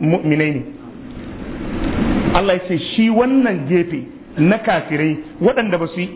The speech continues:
imani da Allah ba." Allah ya ce, "Kal a'ama wal asammi." Kamar tawagar makafi ne kurane. Kai ka shiga cikin kurane?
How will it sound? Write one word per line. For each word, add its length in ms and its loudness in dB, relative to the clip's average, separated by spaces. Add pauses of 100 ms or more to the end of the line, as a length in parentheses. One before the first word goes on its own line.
(100)
imani 280 2
da 140 -2
Allah 240 2
ba." 140 -4 (260)
Allah 180 2
ya 100 -2
ce, 80 -4 (100)
"Kal 260 0
a'ama 460 -2 (320)
wal 260 4
asammi." 480 0 (640)
Kamar 420 2
tawagar 400 2
makafi 680 0
ne 160 4 (140)
kurane. 480 0 (1500)
Kai 120 4
ka 140 2
shiga 180 -6
cikin 200 -4
kurane? 260 0